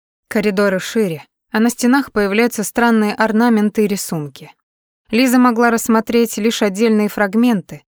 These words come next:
На них были изображены лики людей, в основном это мужчины. Суровые лица, хмурые взгляды, были тут и животные. Кони, дикие псы, похожие на огромных волков, со скаленными острыми зубами. Девушка замедлила шаг.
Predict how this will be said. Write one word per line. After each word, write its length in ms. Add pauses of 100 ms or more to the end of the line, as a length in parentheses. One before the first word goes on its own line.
(200)
На 120
них 200
были 260
изображены 600
лики 320
людей, 480 (220)
в 60
основном 460
это 140
мужчины. 560 (460)
Суровые 500
лица, 380
хмурые 400
взгляды, 540 (220)
были 280
тут 220
и 40
животные. 640 (440)
Кони, 420
дикие 340
псы, 380 (220)
похожие 440
на 160
огромных 480
волков, 480 (160)
со 200
скаленными 640
острыми 420
зубами. 520 (720)
Девушка 480
замедлила 520
шаг. 440